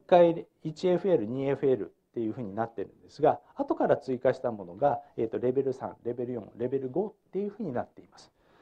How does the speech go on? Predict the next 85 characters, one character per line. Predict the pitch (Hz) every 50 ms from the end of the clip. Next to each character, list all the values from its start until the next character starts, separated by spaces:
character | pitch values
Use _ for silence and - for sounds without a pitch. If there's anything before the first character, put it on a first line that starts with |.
| _ _ _ _
で | - 269
す | -
か | - -
ら、 | -
ち | -
ょ | 285
っ |
と | - 170
こ | 147 180 180
ち | - 247
ら | 240
の | 262 277
方 | - 302 269
の | 196 131
名 | 113 120 127
前 | 151 170 170 180
を | 170
変 | 143 185 185 180
更 | - 196 196
し | 190 -
た | - 143
い | 107 -
と | 98
思 | 92 92 92
い | 90
ま | 92 90 -
す | - 117
の | 104 104
で、 | 123 175 165 - - - _ _ _ _ _ _ _ _ _
え | - 147 143
ー |
と、 | 135 139
こ | - 165
ち | 160 180
ら | 175 165
の | 170 156
方、 | - 113 - - _ _ _ _ _ _ _ _ _ _ _ _ _ _ _ _ - _ _ _ _ -
え | 135 123 123 120 113
ー | - 156
と、 | - 139 175 190
例 | 165
え | 131
ば、 | - 143 131 - - _ _ _ 151
レ | 139 147
ベ | 139 147 143
ル | 143 139
の | 135 127
と | - 117
こ | - 117 107
ろ | 92
で | 82
す | - 151
ね。 | 165 165 - _ _ _ _ _ _ _ _ _ _ _ _ _ -
レ | 147 175
ベ | 180 190 180
ル | 185 185
の | 180 175
記 | - - 180 160
号 | 165 170 170
の | 170 165
と | 165 160
こ | - 165
ろ | 156
を | 156
ク | 156 165
リ | 156 165
ッ | -
ク | _ -
す | - - 120
る、 | - - - _ _ _ -
ラ | 143 151
イ | 143
ン | 117 104
の | 98 90
と | - _
こ | -
ろ | 117 110
を | - - _ _
ク | - 131
リ | 131
ッ | 131
ク | - -
す | - -
る | - -
と、 | - 175 170 143 -